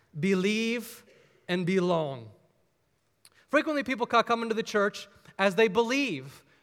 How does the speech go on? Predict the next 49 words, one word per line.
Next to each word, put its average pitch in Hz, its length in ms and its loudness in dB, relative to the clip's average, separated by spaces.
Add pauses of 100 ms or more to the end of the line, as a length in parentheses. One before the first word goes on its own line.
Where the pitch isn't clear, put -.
the 196 80 0
right 214 280 2
things 220 280 0
about 190 320 2
Christ, 165 480 2
and 180 120 -4
we 208 80 0
want 226 220 0
to 240 80 -4
believe 202 340 0
the 196 80 0
right 185 240 0
things 190 260 -2
about 165 280 0
Christ, 160 440 0
about 160 260 0
God, 170 320 4
about 151 220 -2
the 151 60 -10
church, 190 500 -2 (320)
about 170 320 2
salvation. 170 800 0 (460)
But 190 80 0
we 214 80 4
don't 247 160 2
just 202 180 -4
believe 220 400 0
the 214 80 0
right 190 220 2
things, 196 360 0
then 190 120 4
we 202 100 0
go 208 200 4
toward 208 260 -2
the 175 80 -2
center 240 400 0
and 220 80 -4
we 170 80 -2
spend 190 320 -4
time 196 240 -2
with 190 160 -4
Christ, 220 420 2
and 185 80 -6
then 175 80 -4
we 185 100 -2
go 185 180 2
out 196 180 2
toward 196 240 -6
community. 190 720 -6